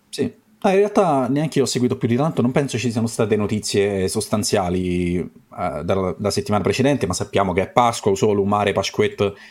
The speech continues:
Venerdì Santo e, eh, quello che vuoi, quindi quello è normale, insomma, non ci aspettavamo moltissimo in settimana. Però, eh, citavamo subito dopo, l-, l-, anzi quasi durante l'episodio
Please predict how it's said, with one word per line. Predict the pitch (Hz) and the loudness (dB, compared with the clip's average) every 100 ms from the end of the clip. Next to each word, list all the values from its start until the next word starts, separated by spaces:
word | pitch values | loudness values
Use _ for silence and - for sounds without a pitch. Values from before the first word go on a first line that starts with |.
| - | -16
Venerdì | - 101 95 98 | -4 -2 0 0
Santo | - 113 98 104 95 | 2 0 0 0 0
e, | 95 110 151 - - | 2 2 0 -6 -18
eh, | |
quello | - 104 | -4 0
che | 120 | 2
vuoi, | 101 92 | 2 2
quindi | 95 87 87 - _ _ | 0 -2 -4 -14 _ _
quello | - 101 | -2 0
è | 95 | 0
normale, | 98 104 87 90 | 0 0 0 -4
insomma, | 85 95 | -4 -4
non | 95 | -4
ci | - | -4
aspettavamo | - 101 110 104 | -4 -2 0 0
moltissimo | 98 98 101 - 95 95 | -2 -4 -6 -4 -2 -4
in | 87 | -4
settimana. | - - 101 98 143 170 - _ _ _ _ _ - | -6 -2 0 0 -2 -4 -14 _ _ _ _ _ 0
Però, | 180 170 - | 2 2 0
eh, | 117 110 | 0 0
citavamo | 101 113 117 131 117 | 0 0 2 2 0
subito | 123 135 123 | 0 0 2
dopo, | 120 113 110 | 2 2 0
l-, | 113 - | -2 -4
l-, | 104 95 80 - | -4 -4 -4 -4
anzi | 131 - | -2 0
quasi | 170 127 | 0 0
durante | 107 143 120 104 | 0 0 0 -2
l'episodio | 101 98 98 92 87 | -2 0 0 0 -2